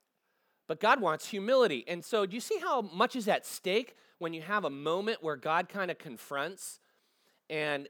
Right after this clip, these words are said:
and if, if you respond the right way and don't react, um, riches, honor, life. It's just a picture of blessing. Now, i-, in the Bible, there's a,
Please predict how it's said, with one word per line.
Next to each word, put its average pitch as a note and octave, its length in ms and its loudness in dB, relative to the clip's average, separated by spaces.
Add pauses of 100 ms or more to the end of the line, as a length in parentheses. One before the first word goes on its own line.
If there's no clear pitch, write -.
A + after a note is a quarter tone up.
and D3 140 -6
if, C#3 240 -10
if - 140 -16
you C3 100 -6
respond A3 760 -4
the A3+ 80 -4
right G#3 300 -4
way C#3 560 2 (240)
and A#2 180 -16
don't F#3+ 300 -2
react, F#3 840 2 (540)
um, B2 520 -2 (200)
riches, F3+ 600 -6
honor, E3 640 -4
life. F3+ 320 2
It's F3+ 100 -12
just - 160 -10
a F#3 60 -8
picture G3 340 -8
of G#2+ 120 -8
blessing. G#3+ 380 -2 (380)
Now, F3+ 260 0
i-, F#3 100 -8 (100)
in A#3+ 120 -4
the A3 100 -6
Bible, B3 360 -2
there's E3 220 -6
a, D#3 80 -6